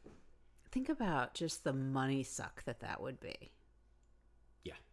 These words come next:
Speaker 1: Yeah.
Speaker 2: But Imola is a step closer. Um, like we, like I said, uh, it sounds like there, there's been some conversations of possibly Mugello.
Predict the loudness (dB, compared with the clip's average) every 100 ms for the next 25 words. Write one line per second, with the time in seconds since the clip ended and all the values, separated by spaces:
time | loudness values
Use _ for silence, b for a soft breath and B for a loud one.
0 | -20 -20 -20 -20 -20 -20 -20 -20 -20 -20
1 | -20 -20 -20 -20 -20 -20 -20 -20 -14 -6
2 | -6 -6 -12 -8 -6 -4 -6 -8 B B
3 | B B B B B B 0 0 2 4
4 | 6 6 4 0 0 0 0 -2 -2 -2
5 | -2 -4 -4 -4 B B B 0 2 2
6 | 2 0 -2 -6 -12 -18 -20 -18 -12 -12
7 | -12 -6 2 2 4 0 0 0 0 0
8 | -2 2 2 2 -2 B B B -2 0
9 | 0 2 4 4 2 2 4 2 2 0
10 | 0 0 0 0 -2 -4 -4 -2 -2 0
11 | 0 0 -2 -6 -8 -8 -2 -2 -2 -2
12 | 0 0 -2 -2 -2 -2 -4 -14